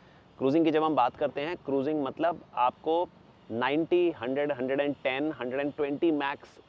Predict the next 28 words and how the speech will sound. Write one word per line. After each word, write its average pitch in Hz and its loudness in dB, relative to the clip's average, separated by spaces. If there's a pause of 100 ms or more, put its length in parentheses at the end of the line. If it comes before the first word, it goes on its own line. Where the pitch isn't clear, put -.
इस 156 -2
स्पीड 160 0
में 160 2
रह 127 0
के 156 -4
लॉन्ग 143 0
डिस्टेंसेस 135 -4
कवर 127 0
करने 120 -6
में 147 -6
मज़ा 113 -2
आता 107 -2
है। 101 -6 (560)
अगर 143 6
आप 160 8
एक 170 0
ऐसे 135 2
बंदे 160 2
हो 185 -2
जिसको 135 -6 (500)
आउटराइट 180 4
स्पीड 190 2
पसंद 160 0
है, 170 0
एक्सेलरेशन 165 -2
पसंद 156 -4
है, 156 0 (360)
एक 147 0